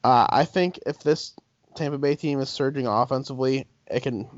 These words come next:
be a game that is winnable, but it really de-, depends who we get in net and, like, who we get in net for Pittsburgh and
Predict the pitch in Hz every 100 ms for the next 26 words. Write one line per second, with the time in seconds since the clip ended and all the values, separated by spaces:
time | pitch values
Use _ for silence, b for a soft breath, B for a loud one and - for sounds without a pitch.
0 | 127 147 139 139 135 127 117 123 120 127
1 | 135 135 139 143 143 - b b b b
2 | b _ _ - 127 98 127 151 151 127
3 | - _ _ 120 151 135 131 - - -
4 | - 156 139 143 139 123 127 131 127 117
5 | _ - 117 101 82 - 104 113 156 139
6 | 123 123 104 - 104 104 - 135 - 95
7 | 107 104 117